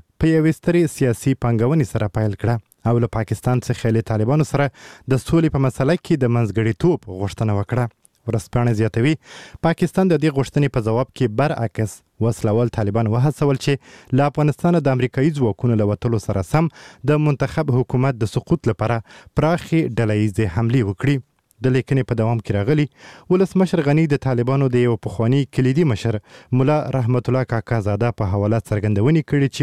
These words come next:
ویلي دي، که طالبان په پاکستان کې پناه ځایونه ونه لري، یوه میاشت هم دوام نسي کولی. د امریکا د نیبراسکا ایالت ورځپاڼې اوماها په خپله تازه ګڼه کې د افغانستان په باب تر دې سرلیک لاندې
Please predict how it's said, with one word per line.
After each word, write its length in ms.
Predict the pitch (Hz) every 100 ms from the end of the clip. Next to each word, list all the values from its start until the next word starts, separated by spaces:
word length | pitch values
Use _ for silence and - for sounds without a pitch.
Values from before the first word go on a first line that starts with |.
| 127
ویلي 260 | 131 170 113 101
دي، 80 | 104 - _ _
که 140 | 165 156
طالبان 380 | 151 151 160 123
په 80 | 131
پاکستان 460 | 120 127 - 143 131
کې 440 | 143 139 - - -
پناه 260 | 123 127 113
ځایونه 320 | 117 147 143 135
ونه 160 | 139 165
لري، 200 | 110 110 113 - - - 123
یوه 180 | 139 165
میاشت 260 | 147 - - 160
هم 180 | 165 95 107
دوام 280 | 110 117 127 131 139
نسي 220 | 127 - 113 -
کولی. 280 | 113 110 131 127 _ _ - - - -
د 80 | 175
امریکا 280 | 180 185 190 175
د 100 | 165
نیبراسکا 480 | 151 147 - 165 160
ایالت 340 | 139 135 139 -
ورځپاڼې 480 | 135 - 139 139 143 139
اوماها 540 | 127 127 120 98 160 131 - _ -
په 100 | 123
خپله 260 | - 127 120 117
تازه 320 | 110 104 120
ګڼه 280 | 98 165 156 -
کې 100 | 151 - - - 139
د 100 | 147
افغانستان 380 | 156 151 170 175
په 80 | 135
باب 180 | 143 135 _ _
تر 160 | 143 135
دې 240 | 143 - -
سرلیک 380 | 131 147 170 117
لاندې 220 | 113